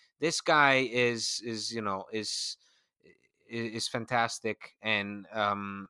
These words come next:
and to me, he's, he, he's just, he's just a very, very,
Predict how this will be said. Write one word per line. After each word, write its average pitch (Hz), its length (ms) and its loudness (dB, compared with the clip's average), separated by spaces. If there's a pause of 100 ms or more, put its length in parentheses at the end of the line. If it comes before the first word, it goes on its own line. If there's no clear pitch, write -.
(100)
and 117 360 -6
to 123 80 -4
me, 151 440 2
he's, 123 520 -4 (1700)
he, - 280 -12
he's 185 300 -2
just, 175 460 2
he's 151 260 -6
just 156 280 -4
a 139 40 -2
very, 160 480 6
very, 135 720 2